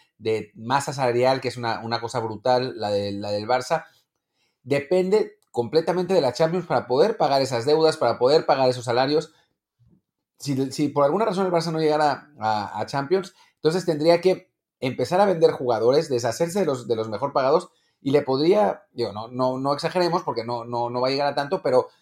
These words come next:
podría pasarle el Milan, y yo iba a decir el Leeds United, que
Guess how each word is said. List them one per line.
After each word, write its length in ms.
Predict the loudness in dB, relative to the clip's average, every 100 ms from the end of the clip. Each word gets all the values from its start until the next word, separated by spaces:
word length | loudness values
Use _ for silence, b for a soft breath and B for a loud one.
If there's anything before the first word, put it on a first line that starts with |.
| B -2
podría 300 | 0 2 2
pasarle 300 | 2 2 2
el 80 | 2
Milan, 440 | 2 2 0 -2
y 120 | -10 0
yo 120 | 4
iba 100 | 4
a 20 |
decir 220 | 4 4
el 100 | 4
Leeds 220 | 2 2
United, 480 | 4 4 2 2 0
que 260 | 0 -8